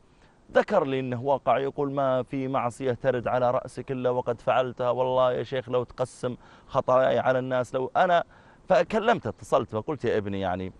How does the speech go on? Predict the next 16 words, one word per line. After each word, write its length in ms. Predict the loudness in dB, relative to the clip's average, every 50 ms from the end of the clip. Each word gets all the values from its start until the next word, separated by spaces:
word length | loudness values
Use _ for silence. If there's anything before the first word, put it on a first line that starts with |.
| _ _ _ _ -20 -8 _ 2
باب 360 | 4 4 6 6 6 6 4
الله 280 | 2 4 2 2 2 2 -2 -2 -2 -2 -2 -2 -2 -2 -2 -4 -4
مفتوح، 520 | -4 -6 -6 -6 -4 -4 -2 -2 -2 -4 -4
التوبة". 600 | -10 -8 _ 0 0 0 2 2 2 4 4 4
هو 200 | 2 2 0 0
قال: 280 | 2 4 4 4 4
"يا 140 | 2 0 -2
شيخ، 220 | -4 -6 -10 -10 -2
توبة 320 | -2 -2 0 0 -2 -2 0
إيش؟ 200 | -2 -2 0 2
توبة 280 | 4 4 4 6 6
يا 80 | 4 4
شيخ 240 | 4 2 0 0 2
لو 140 | 2 4 6
واحد 340 | 6 4 4 2 -2 -2
بس، 200 | -2 -4 -4 -4